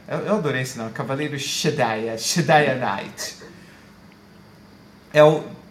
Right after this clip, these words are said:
o... Como é que eu vou falar?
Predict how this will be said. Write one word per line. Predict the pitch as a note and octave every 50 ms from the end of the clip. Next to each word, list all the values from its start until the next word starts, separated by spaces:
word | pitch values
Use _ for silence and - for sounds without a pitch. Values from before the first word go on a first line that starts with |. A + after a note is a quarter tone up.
| - -
o... | - A2 G#2+ - - - - - - - - - - - - - - - - - - - - - - - - - -
Como | - A3+ A3+ A3+ A3 G3+ G3+
é | A#3+ C4
que | - -
eu | C4 G#3+
vou | G3+ G#3 G3+
falar? | G#3 - F3 C#3+ A#2+ A2 A2 A2+ B2+ D3+ D#3+